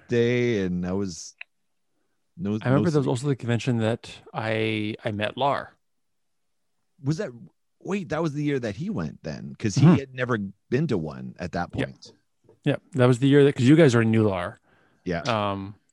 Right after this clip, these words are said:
Speaker 2: and so you guys introduced me to Lar, who I'm
Speaker 1: Yeah.
Speaker 2: now
Speaker 1: We actually
Speaker 2: friends with.
Speaker 1: introduced you to Lar?
Speaker 2: Mm-hmm.
Speaker 1: That was us? Oh,
Speaker 2: Mm-hmm.
Speaker 1: wow. That's cool.
Speaker 2: I,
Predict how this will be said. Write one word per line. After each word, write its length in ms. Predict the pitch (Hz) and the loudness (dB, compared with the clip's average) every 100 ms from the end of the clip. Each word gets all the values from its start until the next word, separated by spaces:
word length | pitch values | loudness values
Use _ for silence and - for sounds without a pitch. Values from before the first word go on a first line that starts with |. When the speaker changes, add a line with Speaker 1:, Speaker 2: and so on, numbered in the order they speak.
| - | -10
Speaker 2:
and 80 | 113 | -4
so 80 | |
you 160 | 117 127 | 2 6
guys 140 | 127 113 | 6 2
introduced 240 | 101 101 | -2 -10
me 80 | 101 | -10
to 80 | 104 | -8
Lar, 520 | 101 104 85 90 - _ _ _ _ | -2 -2 -2 -6 -12 _ _ _ _
who 180 | - 135 | 0 2
I'm 120 | 113 107 | 4 2
Speaker 1:
Yeah. 40 | |
Speaker 2:
now 260 | 101 95 98 _ | -2 -4 -8 _
Speaker 1:
We 160 | 113 180 | 0 2
actually 280 | 208 - 185 | 2 0 0
Speaker 2:
friends 140 | 156 | 0
with. 40 | |
Speaker 1:
introduced 240 | 147 156 175 | 2 0 0
you 80 | 175 | -2
to 80 | 101 | -2
Lar? 440 | 82 110 285 220 _ _ _ _ _ _ 135 | -4 -6 -8 -14 _ _ _ _ _ _ -2
Speaker 2:
Mm-hmm. 180 | 151 165 - | 0 0 -4
Speaker 1:
That 100 | 131 | -4
was 120 | 175 | 0
us? 300 | 220 285 - - _ | 0 0 -6 -16 _
Oh, 140 | - 180 | -10 -4
Speaker 2:
Mm-hmm. 60 | |
Speaker 1:
wow. 360 | 117 165 87 - - | -2 -2 -6 -12 -12
That's 160 | - | -10
cool. 360 | - 339 110 80 _ _ _ _ _ _ - - - | -6 -4 -4 -6 _ _ _ _ _ _ -12 -10 -4
Speaker 2:
I, 340 | 147 156 170 | 0 0 -2